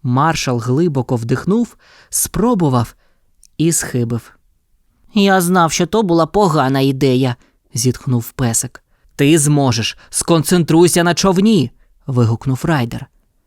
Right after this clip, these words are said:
Маршал спробував знову і захопив підводний човен. «Ура! Я вірив в тебе!» зрадів Райдер.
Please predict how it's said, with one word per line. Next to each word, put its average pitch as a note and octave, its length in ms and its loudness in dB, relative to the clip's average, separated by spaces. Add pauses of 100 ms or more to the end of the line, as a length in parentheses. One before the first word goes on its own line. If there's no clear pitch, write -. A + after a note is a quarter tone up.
(240)
Маршал D#3+ 480 0
спробував C#3+ 580 -2
знову C3 520 -2 (360)
і B3 220 2 (220)
захопив F#3+ 960 0
підводний C3 640 0
човен. A2+ 540 -4 (560)
«Ура! C4 680 2 (180)
Я F3+ 340 2
вірив A#3 400 2
в F3 100 -10
тебе!» F3+ 420 0 (560)
зрадів A#2+ 480 -4
Райдер. A#2+ 440 -6